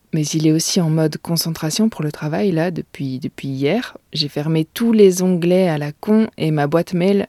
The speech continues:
encombrée. Toute la journée, j'ai regardé mon fichier, les pages non blanches, qui font moins peur qu'un fichier vierge, et rien.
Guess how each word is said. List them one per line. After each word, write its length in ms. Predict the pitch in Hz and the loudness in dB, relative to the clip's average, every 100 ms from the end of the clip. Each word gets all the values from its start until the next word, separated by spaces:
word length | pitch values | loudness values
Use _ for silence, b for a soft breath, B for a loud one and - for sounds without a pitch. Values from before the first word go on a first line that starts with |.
| - | -4
encombrée. 560 | 180 180 170 156 147 - _ _ _ _ _ - | -4 0 0 -2 -6 -12 _ _ _ _ _ -6
Toute 260 | 254 - | -4 -2
la 120 | 214 | -2
journée, 480 | 190 175 175 156 - _ _ _ | 0 -2 -2 -4 -6 _ _ _
j'ai 180 | - 175 | -2 -2
regardé 460 | 170 170 170 165 165 | -2 -2 -4 -2 -2
mon 160 | 165 | -2
fichier, 560 | 156 180 - - 143 - _ _ | -4 -6 -4 -4 -6 -8 _ _
les 120 | - 170 | -4 0
pages 380 | 190 202 190 - - | 4 4 4 0 -4
non 320 | 160 165 165 | 0 2 2
blanches, 580 | 156 160 226 254 - - _ _ | 2 2 2 0 -8 -10 _ _
qui 180 | - 160 | -14 -12
font 280 | - - 151 | -12 -8 -6
moins 340 | 151 147 147 | -2 -2 -2
peur 440 | 147 - 165 160 - | -2 2 2 0 -6
qu'un 160 | 147 | -8
fichier 340 | 147 147 - 156 | -6 -4 -2 -2
vierge, 500 | 185 240 269 185 - B B B B B B B _ _ _ _ _ _ _ _ - | 0 2 2 0 -4 B B B B B B B _ _ _ _ _ _ _ _ -2
et 160 | 180 | 0
rien. 380 | 151 151 147 185 | 0 -6 -10 -10